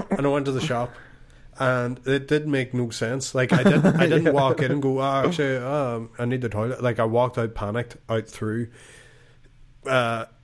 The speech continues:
Speaker 1: went up round, then up this lane, up round the back of the house. Now I'm looking at the house that I was just in. I'm up in a field like a creep. I'm like, "Right, gotta do it." Took my jeans off.
Speaker 2: <laughs>
Speaker 1: So now I'm in this alley with just my boxers on, covered in shit,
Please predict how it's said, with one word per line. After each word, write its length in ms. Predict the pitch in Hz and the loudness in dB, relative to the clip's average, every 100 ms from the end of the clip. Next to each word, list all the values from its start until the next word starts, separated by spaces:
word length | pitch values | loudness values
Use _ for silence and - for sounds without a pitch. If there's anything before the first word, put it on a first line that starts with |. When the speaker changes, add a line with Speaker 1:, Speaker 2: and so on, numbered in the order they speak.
| - - - 123 | -20 -16 -4 2
Speaker 1:
went 240 | 139 135 | 2 2
up 200 | 135 135 | 0 2
round, 440 | 127 120 131 123 - | 2 2 0 -6 -4
then 600 | 117 120 127 139 - 123 - - - - | 0 0 0 -6 -12 -18 -18 -20 -6 -2
up 180 | 127 - | 0 0
this 380 | 123 - - | -2 -2 -8
lane, 500 | 127 110 117 143 135 - - 127 | -4 0 0 0 -4 -12 -4 -4
up 180 | 120 | 0
round 180 | 123 120 | 2 2
the 60 | 110 | 0
back 220 | 107 110 | -2 0
of 60 | 135 | 2
the 60 | |
house. 240 | 123 113 110 | 2 0 0
Now 160 | 123 139 | 2 4
I'm 320 | 135 127 120 | 2 0 2
looking 300 | 151 156 156 | 2 2 0
at 140 | 147 | 0
the 80 | 120 | -4
house 300 | - 123 127 | -2 -2 -2
that 140 | 123 120 | -2 -2
I 40 | |
was 200 | 113 104 | -2 -4
just 360 | 104 117 - 98 | -4 -4 -4 -6
in. 240 | 131 120 - - 117 | -4 -6 -10 -10 -4
I'm 120 | 120 | -2
up 160 | 127 | 0
in 100 | 131 | -2
a 60 | 113 | -4
field 480 | - 104 123 120 117 | -4 -6 -4 -4 -6
like 180 | 113 110 | -8 -8
a 40 | |
creep. 400 | - - 123 131 - - - - - | -10 -6 -6 -8 -14 -20 -20 -20 -8
I'm 100 | 107 | -4
like, 280 | 104 - - | -4 -4 -4
"Right, 240 | 107 - - 113 | -4 -4 -14 -6
gotta 280 | 120 117 110 | -2 -2 -2
do 140 | 117 | -4
it." 120 | 120 | -4
Took 220 | - 139 127 | -2 -2 -2
my 80 | |
jeans 320 | 110 113 120 127 | -2 -2 -2 0
off. 340 | 135 143 - 165 - | -2 -2 -2 0 0
Speaker 2:
<laughs> 60 | - | 2
Speaker 1:
So 120 | 143 | 0
now 200 | 135 143 | 2 2
I'm 200 | 165 170 | 2 2
in 120 | 156 | 0
this 200 | 147 135 | 0 0
alley 280 | 127 123 143 | 0 2 0
with 200 | 135 120 | -2 -4
just 300 | - 131 123 | -2 -2 0
my 100 | 123 | 0
boxers 440 | 117 117 - 135 135 | 0 0 -2 0 0
on, 160 | 120 | 0
covered 340 | - 156 170 143 | 0 0 0 -2
in 140 | 113 | -2
shit, 380 | - 123 143 | -4 -2 -2